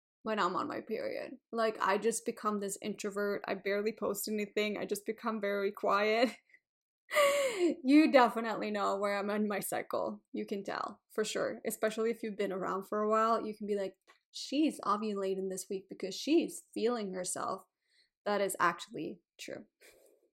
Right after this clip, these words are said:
So, what are you working on right now? What are you working on this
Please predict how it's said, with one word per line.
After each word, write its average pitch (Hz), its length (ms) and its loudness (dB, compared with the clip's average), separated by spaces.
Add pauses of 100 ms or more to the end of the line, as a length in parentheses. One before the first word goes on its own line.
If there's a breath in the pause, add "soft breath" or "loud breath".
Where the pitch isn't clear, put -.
(880 loud breath)
So, 269 640 6
what 233 260 4
are 294 60 6
you 294 160 6
working 269 340 4
on 220 120 0
right 208 240 0
now? 175 440 -2
What 220 220 -2
are 247 60 0
you 254 120 2
working 226 320 0
on 214 200 2
this 202 220 -2